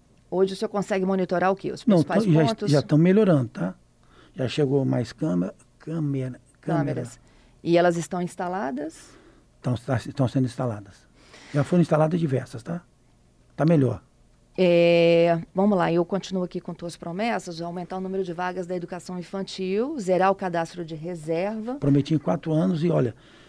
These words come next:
Speaker 2: já in-, e a primeira creche em tempo integral foi o que entre-, nós, a nossa gestão entregou. Pegamos dois prédios abandonados, um já tá pronto, o outro vai ser entregue agora com duzentas vagas, tempo integral,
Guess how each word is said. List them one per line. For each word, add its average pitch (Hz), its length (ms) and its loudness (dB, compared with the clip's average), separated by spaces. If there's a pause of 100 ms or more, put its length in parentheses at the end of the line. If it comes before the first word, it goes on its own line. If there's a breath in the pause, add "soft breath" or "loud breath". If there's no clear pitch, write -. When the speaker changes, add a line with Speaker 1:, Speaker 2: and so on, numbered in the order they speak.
(200 soft breath)
Speaker 2:
já 135 360 0
in-, 139 280 2
e 139 140 0
a 123 60 -2
primeira 156 400 0
creche 135 440 -4
em 120 60 -6
tempo - 300 -6
integral 120 480 -4 (480 soft breath)
foi 127 180 -2
o 113 60 -4
que - 100 -10
entre-, 120 220 -8
nós, 127 200 0
a 143 200 -2
nossa 143 260 0
gestão 123 300 -4
entregou. 135 480 0 (640 loud breath)
Pegamos 151 340 4
dois 214 220 0
prédios 170 260 0
abandonados, 156 540 2
um - 20 4
já 156 80 0
tá 143 140 -2
pronto, 175 260 -2
o 170 40 0
outro 170 140 -2
vai 151 80 -2
ser 151 120 -2
entregue 139 280 0
agora 143 240 2
com 135 140 -4
duzentas 147 380 0
vagas, 151 360 0
tempo 139 220 -6
integral, 127 540 0